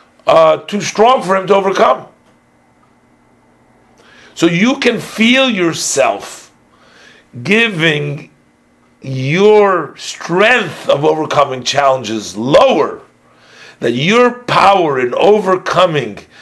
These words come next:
your temptations in your level, you are lower than the other person who has to overcome his temptations at his level. So of course the other person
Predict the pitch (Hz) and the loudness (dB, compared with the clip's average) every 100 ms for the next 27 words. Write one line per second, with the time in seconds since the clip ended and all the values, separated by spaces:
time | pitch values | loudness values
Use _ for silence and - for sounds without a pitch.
0 | - - 131 151 214 226 226 175 170 160 | -20 -14 -2 2 2 2 0 -2 -2 -2
1 | 175 202 160 156 143 139 139 175 175 156 | -2 -2 -4 -4 -4 -2 0 2 2 2
2 | 156 185 143 123 123 - - - - 156 | 2 2 2 -2 -4 -8 -20 -20 -6 0
3 | 214 196 185 175 214 233 202 185 180 175 | 4 4 2 2 2 2 0 -2 -4 -2
4 | 165 214 208 - 147 208 240 - 175 170 | 0 0 -2 -4 -4 -4 -4 -2 -2 -2
5 | 165 - _ - - - - - 170 185 | -6 -12 _ -20 -20 -20 -18 2 4 4
6 | 196 - 190 196 196 190 196 180 208 202 | 2 0 0 2 0 0 2 2 0 0
7 | 185 180 196 170 180 175 240 190 131 101 | 0 2 2 2 4 4 2 0 -2 -2
8 | - _ _ - - - 175 180 170 - | -16 _ _ -20 -20 -4 2 4 2 0
9 | 214 277 247 170 196 190 180 151 175 202 | 2 2 2 0 0 0 -2 -2 -2 -2
10 | - 190 190 180 185 | -2 0 0 -2 -8